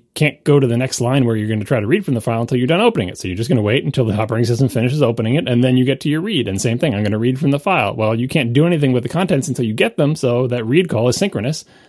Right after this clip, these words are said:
Dum-de-dum-de-dum, read, and then you get your thing back. And yes, Unix does have async I O operations and everything like that. But anyway, there are a lot of synchronous A P Is.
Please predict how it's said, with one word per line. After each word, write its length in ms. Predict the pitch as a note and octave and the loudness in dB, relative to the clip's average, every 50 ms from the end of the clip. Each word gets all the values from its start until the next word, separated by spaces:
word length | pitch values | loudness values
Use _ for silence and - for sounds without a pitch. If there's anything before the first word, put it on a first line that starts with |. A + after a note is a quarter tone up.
| _ _ - | _ _ 0
Dum-de-dum-de-dum, 720 | C#3 C3+ C#3 C3+ C#3 B2+ B2 A#2+ A#2+ - G#2 G2+ G2+ G2 F#2+ | 2 2 4 2 2 0 0 -2 -2 -4 -4 -4 -4 -4 -4
read, 260 | G2+ G#2 G#2 G#2 G#2 | -4 -2 -2 -2 -4
and 140 | G2+ G2+ G2+ | -4 -4 -4
then 120 | F#2+ F#2 | -4 -4
you 60 | F2+ | -6
get 100 | F#2 F#2 | -6 -8
your 100 | F#2 F2 | -10 -10
thing 160 | - G#2 F#2 E2 | -10 -10 -10 -10
back. 200 | D#2+ C#2+ D#2+ - | -12 -12 -12 -12
And 120 | F#2 F2 _ - - _ _ | -14 -14 _ -20 -20 _ _
yes, 260 | - G2+ G#2 G2+ - | -6 -4 -4 -4 -4
Unix 220 | G2+ F#2+ F#2+ - - | -4 -6 -6 -6 -8
does 160 | G2 F#2 - | -8 -8 -8
have 120 | G2 F2+ | -8 -8
async 340 | F2 E2+ E2 - F2 E2 - | -8 -8 -8 -8 -8 -8 -8
I 140 | D#2+ E2 E2+ | -8 -8 -8
O 100 | E2 E2 | -8 -8
operations 520 | D#2 D2+ - D#2+ E2 D#2+ - E2+ D#2+ D2+ | -8 -10 -10 -12 -12 -12 -12 -12 -12 -12
and 100 | E2+ D#2+ | -12 -12
everything 220 | C#2+ D#2 D#2 E2 D#2+ | -14 -14 -14 -14 -16
like 120 | E2 F2 | -14 -14
that. 180 | - D2+ D2 - | -14 -14 -12 -6
But 100 | A2+ A#2+ | -2 0
anyway, 200 | C3 A2+ F2+ - - _ _ _ _ - | 0 0 -2 -4 -10 _ _ _ _ -4
there 100 | - C3+ | -2 0
are 20 | C3 | 2
a 40 | |
lot 120 | D3 D3+ D3+ | 2 2 2
of 60 | C#3 | 2
synchronous 340 | - C#3 B2+ - A#2 G#2+ G2 | 2 0 0 -2 -2 -4 -4
A 100 | A2 G2 | -6 -6
P 140 | F#2 A2 G2 | -6 -8 -10
Is. 260 | F2 E2+ - - - | -10 -12 -16 -20 -20